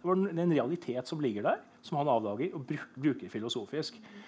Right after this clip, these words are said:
Og så kan det være ulike perspektiver på ting. Men det å, å late som at filosofien er en slags maktkonstruksjon for at det er noen som ønsker å utøve makt, altså det,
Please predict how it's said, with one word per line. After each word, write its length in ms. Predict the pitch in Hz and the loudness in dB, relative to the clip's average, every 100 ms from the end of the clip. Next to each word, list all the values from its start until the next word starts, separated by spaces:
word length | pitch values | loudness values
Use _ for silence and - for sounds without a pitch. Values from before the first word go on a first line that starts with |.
| - | -10
Og 60 | |
så 60 | 143 | 2
kan 120 | 202 | 2
det 120 | 117 123 | 2 0
være 80 | 143 | -4
ulike 240 | 101 - - | -4 -10 -14
perspektiver 560 | - - - 175 131 | -6 -6 -6 -8 -8
på 100 | - 196 | -10 -6
ting. 180 | 233 131 - - | -6 -6 -10 -6
Men 80 | |
det 100 | 123 | -4
å, 160 | 123 143 143 156 | 0 0 0 2
å 80 | |
late 640 | 143 156 170 165 - - - | 2 2 2 0 -2 -8 -14
som 160 | - 104 | -10 -10
at 80 | - | -6
filosofien 680 | 117 123 110 - 104 87 98 | -6 -4 -6 -8 -10 -8 -8
er 80 | 110 | -6
en 60 | - | -6
slags 340 | 117 - - | -6 -6 -10
maktkonstruksjon 1120 | 131 - - - - 95 - 104 - 117 131 | -10 -12 -14 -14 -12 -10 -10 -12 -8 -6 -4
for 80 | 127 | -6
at 60 | 120 | -4
det 80 | 127 | -2
er 60 | |
noen 160 | 139 98 | -4 -4
som 80 | 131 | -6
ønsker 220 | 135 - | -6 -4
å 80 | 117 | -6
utøve 240 | 98 117 | -4 2
makt, 260 | 190 233 - | 4 4 0
altså 220 | - 143 | -10 -6
det, 100 | 120 | -4